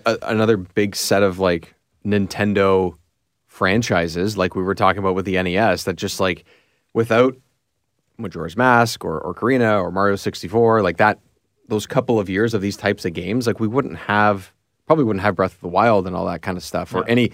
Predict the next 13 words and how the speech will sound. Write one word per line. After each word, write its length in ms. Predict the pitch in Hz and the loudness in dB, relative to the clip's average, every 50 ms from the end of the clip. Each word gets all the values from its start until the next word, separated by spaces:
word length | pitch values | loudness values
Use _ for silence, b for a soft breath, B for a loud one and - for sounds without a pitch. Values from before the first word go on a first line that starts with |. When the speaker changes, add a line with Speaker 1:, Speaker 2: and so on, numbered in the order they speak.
| B B B B B - | B B B B B -6
Speaker 1:
e-, 120 | 208 208 - | -6 -4 -2
even 240 | - 165 156 156 143 | 0 2 2 4 4
a 60 | 127 | 4
non-Nintendo 600 | 120 120 120 123 117 113 104 98 117 120 113 101 | 4 4 4 4 4 2 0 -2 -2 -2 -2 0
property 400 | - - 139 135 123 117 98 92 | 2 4 4 4 4 2 0 0
that 120 | 90 90 90 | 0 0 -2
is 100 | 87 - | -2 -2
somewhat 300 | - 101 92 90 90 - | -2 -2 -2 -2 -6 -6
similar. 400 | - - 92 87 87 85 85 87 | -6 -4 -4 -4 -4 -6 -8 -8
Like, 160 | 87 95 - | -10 -8 -10
it's 100 | 104 - | -8 -6
just, 200 | - 120 - - _ - _ | -6 -6 -6 -8 _ -8 _
it's, 340 | 107 107 - - - - | -8 -8 -8 -14 -20 -20